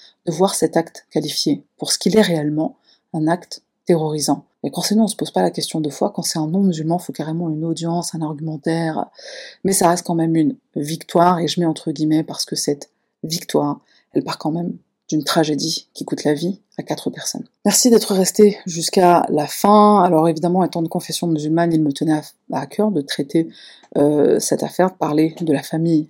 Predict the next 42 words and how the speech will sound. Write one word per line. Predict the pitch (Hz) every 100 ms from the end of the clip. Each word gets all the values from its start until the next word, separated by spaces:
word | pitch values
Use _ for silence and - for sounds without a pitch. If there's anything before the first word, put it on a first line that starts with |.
| _
Afzal. | 151 165 180 208 160 - -
Cette | - 170
vidéo | 160 190 190
est | 180
tournée, | 165 165 170 170 170 151
on | 156 156
est | 165 160 156 147
à | 123 - -
la |
fin | - 185
du, | 185 151 147 -
de | - -
la | -
première | - 208 233
semaine | - 208 214 - _ -
du | 143
mois | 170 185 160
de | 165
Ramadan, | 165 151 156 180 202 - - -
et | -
je | -
pense | 165
qu'elle | - 143
va | 165
sortir, | - - - 165 160 147
euh, | 143 139 -
peu | 214
avant | 202 175 170 151
la | 127
fête | - 143
de | 151
l'Aïd. | 156 185 214 - - - -
Donc, | 156 160 - -
bonne | 156 202 214 -
fête | - 175 - -
de | - 165
l'Aïd | 156 165 156 - -
à | 156
tous | - 233 226 - -
les | 165
musulmans. | 156 151 147 156 180 196 - - - - - - _ _ _ _ _ _ _ _ _ _
<sighs> | -